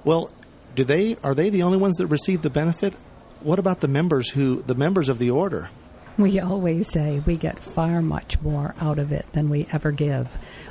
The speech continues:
Speaker 2: We, we try to go there and serve these people, uh, twenty-four hours a day. We're at their beck and call. But they, they show us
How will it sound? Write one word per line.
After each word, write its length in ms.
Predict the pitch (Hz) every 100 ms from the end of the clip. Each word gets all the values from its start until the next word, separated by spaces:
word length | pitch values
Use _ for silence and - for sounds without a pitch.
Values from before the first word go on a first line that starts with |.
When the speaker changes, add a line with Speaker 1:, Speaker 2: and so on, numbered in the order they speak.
| -
Speaker 2:
We, 340 | 170 165 165 -
we 160 | 170 160
try 340 | - 185 185
to 80 | 180
go 240 | 165 175
there 220 | 170 160 -
and 180 | 156 156
serve 440 | - 190 202 170
these 260 | 147 147 -
people, 640 | - 196 - 147 147 156 165
uh, 280 | 151 156 -
twenty-four 460 | - 190 180 175 -
hours 340 | 165 156 151
a 60 | 156
day. 300 | 165 165 143
We're 140 | 143
at 120 | 143
their 140 | 151 156
beck 260 | 151 151
and 160 | 156 147
call. 400 | - 180 147 127 - - - - - - - -
But 180 | - -
they, 340 | 196 214 220 220 - -
they 380 | 147 190 240 240
show 440 | - 180 156 151
us 400 | 156 170 - -